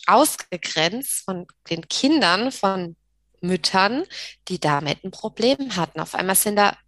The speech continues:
Gespräche verstummt, es sind Gerüchte aufgekommen. Ja, die macht ja sowieso nur irgendwas mi-, in dem und dem Bereich, ja. Also das war am Anfang echt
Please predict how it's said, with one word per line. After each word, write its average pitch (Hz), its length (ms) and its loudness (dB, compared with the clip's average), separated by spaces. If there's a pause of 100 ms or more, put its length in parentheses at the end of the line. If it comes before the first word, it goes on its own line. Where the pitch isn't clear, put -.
Gespräche 156 640 -2
verstummt, 147 760 -4 (340)
es - 100 -2
sind 240 180 2
Gerüchte 196 640 2
aufgekommen. 156 1000 -6 (1040)
Ja, - 60 -2 (380)
die - 60 -12
macht - 280 -8
ja 165 100 -6
sowieso 165 500 -6
nur 185 420 0
irgendwas 160 680 0
mi-, 170 100 -2
in 175 120 -6
dem 165 260 -2
und 156 120 -8
dem 160 200 0
Bereich, 147 640 0
ja. 151 200 2
Also 170 180 -2
das - 280 -6
war 151 300 2
am 160 120 -14
Anfang 208 580 -4
echt - 600 0